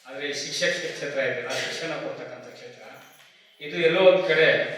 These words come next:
ತಪ್ಪು ದಾರಿಯಲ್ಲಿ ಮಕ್ಕಳಿಗೆ ವಿದ್ಯೆಯನ್ನು ಕೊಟ್ಟಾಗ ಅವನ ಜೀವನ ಪರ್ಯಂತ ಅವನು ತಪ್ಪು ದಾರಿಯಲ್ಲಿ ಹೋಗ್ತಿರ್ತಾನೆ. ಮತ್ತೆ ಏನು ನಮಗೆ ಜನ್ಮ ಕೊಟ್ಟ ತಂದೆ ತಾಯಿಗಳು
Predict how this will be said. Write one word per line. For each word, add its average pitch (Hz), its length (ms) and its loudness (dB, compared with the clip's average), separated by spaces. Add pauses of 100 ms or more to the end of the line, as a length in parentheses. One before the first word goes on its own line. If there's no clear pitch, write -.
(160)
ತಪ್ಪು - 260 -6
ದಾರಿಯಲ್ಲಿ 131 680 -2
ಮಕ್ಕಳಿಗೆ 135 360 -10
ವಿದ್ಯೆಯನ್ನು 127 480 -4
ಕೊಟ್ಟಾಗ 123 320 -8 (840)
ಅವನ 127 240 -12
ಜೀವನ 165 320 2
ಪರ್ಯಂತ 151 500 -4
ಅವನು 131 200 -4
ತಪ್ಪು - 280 -6
ದಾರಿಯಲ್ಲಿ 127 280 -6
ಹೋಗ್ತಿರ್ತಾನೆ. - 260 -14 (1120)
ಮತ್ತೆ 160 240 2 (800)
ಏನು - 220 -4
ನಮಗೆ 156 320 -2
ಜನ್ಮ 147 260 -2
ಕೊಟ್ಟ - 380 -2
ತಂದೆ 156 220 0
ತಾಯಿಗಳು 147 480 -2